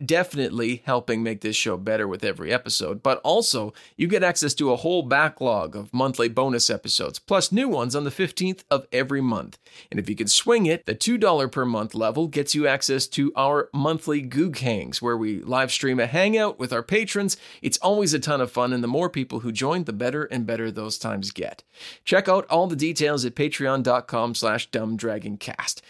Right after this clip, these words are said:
And another way you can support the show is to share a link to your favorite episode or just the show in general to social media, or talk about us to your friends when you're playing a game. You can also write a review on Apple Podcasts,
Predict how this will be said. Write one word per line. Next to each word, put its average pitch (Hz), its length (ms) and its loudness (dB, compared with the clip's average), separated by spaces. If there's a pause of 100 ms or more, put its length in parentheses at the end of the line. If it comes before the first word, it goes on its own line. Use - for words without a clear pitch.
(120)
And 143 100 0
another 226 260 4
way 208 100 6
you 202 80 4
can 175 100 -2
support 190 300 0
the 165 60 -2
show 196 200 2
is 180 100 2
to 147 100 -6
share 196 340 0
a 156 80 2
link 190 480 2
to 175 140 0
your 131 160 2
favorite 208 460 2
episode 170 520 0
or 165 180 2
just 170 440 -2 (200)
the - 80 -2
show 170 340 4
in 147 220 0
general 139 420 2
to 131 100 -2
social 123 340 2
media, 180 540 2 (100)
or 156 180 4
talk 151 300 2
about 143 220 2
us 143 100 2
to 151 140 -2
your 156 100 2
friends 180 340 2
when 170 120 -2
you're 170 100 0
playing 180 320 0
a 170 60 -2
game. 196 340 2
You 123 80 -2
can 160 100 -4
also 196 220 2
write 170 220 2
a - 20 0
review 165 400 0 (220)
on 117 100 0
Apple 120 260 2
Podcasts, 117 720 0